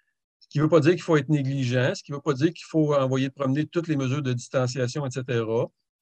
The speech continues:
particulièrement avec les personnes plus vulnérables. Mais, euh, il faut quand même faire la part des choses et, et ça demande un effort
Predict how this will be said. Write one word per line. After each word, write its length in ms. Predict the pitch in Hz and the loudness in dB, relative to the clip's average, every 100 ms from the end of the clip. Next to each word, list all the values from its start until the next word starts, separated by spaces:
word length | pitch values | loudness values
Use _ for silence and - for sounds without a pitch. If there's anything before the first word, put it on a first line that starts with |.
| - | -6
particulièrement 460 | 143 - - 151 165 | -6 -6 -2 0 2
avec 160 | 143 | 0
les 80 | 135 | -2
personnes 380 | 127 123 143 135 | -4 -4 -4 -2
plus 160 | 135 | -2
vulnérables. 640 | 123 120 117 110 110 175 196 - _ _ _ _ _ _ - | 0 0 -2 -2 -2 -4 -8 -18 _ _ _ _ _ _ -6
Mais, 320 | 131 139 160 170 | 0 4 6 6
euh, 480 | 143 131 127 123 123 | 4 4 4 2 0
il 80 | 127 | -6
faut 160 | 123 143 | -10 -2
quand 160 | 143 | 0
même 340 | 135 160 165 139 123 _ _ _ | 2 2 0 -2 -4 _ _ _
faire 220 | - 139 | 0 2
la 100 | 139 | 2
part 220 | 127 135 | 2 0
des 160 | 127 123 | 2 -2
choses 540 | 120 151 180 180 139 - | -2 0 0 -2 -6 -6
et, 320 | 143 147 151 _ _ - | -4 -4 -6 _ _ -8
et 80 | 131 | -2
ça 120 | 165 | 2
demande 260 | 151 196 | 4 4
un 140 | 175 156 | 4 4
effort 580 | 147 131 170 185 175 | 4 4 6 6 6